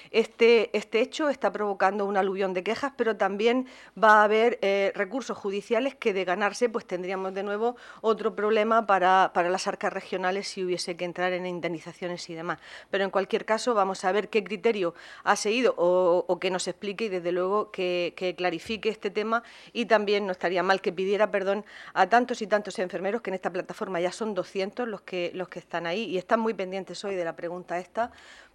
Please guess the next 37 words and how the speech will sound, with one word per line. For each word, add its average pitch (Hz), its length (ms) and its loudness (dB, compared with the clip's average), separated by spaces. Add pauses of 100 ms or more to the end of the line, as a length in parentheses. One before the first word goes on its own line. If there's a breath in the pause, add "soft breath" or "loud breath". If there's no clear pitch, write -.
para, 185 720 2
bueno, 226 300 -10 (140)
pues 180 180 -6
sencillamente 196 640 -6
para 175 200 -4
pedirles 180 300 -6
perdón 190 460 -6
y 202 140 -6
decir 196 340 -4
cómo 190 240 -4
van 180 140 0
a 175 40 2
arreglar 175 460 -2 (260 loud breath)
esta 202 260 -2
cuestión 185 360 -6
y 180 80 -6
que 180 100 -4
puedan 175 340 -2
trabajar 165 540 -2
en 156 160 -2
nuestra 170 380 -4
región 185 420 -4 (400 loud breath)
en 190 500 0
igualdad 175 300 0
de 185 60 2
condiciones 190 560 -4
y 180 80 -2
en 165 80 -2
justicia, - 540 -8
porque 175 320 -12
es - 140 -14
el 170 80 -10
criterio 175 460 -8
que 170 80 -12
tendrían 156 380 -10
que - 100 -14
aplicar. 147 400 -10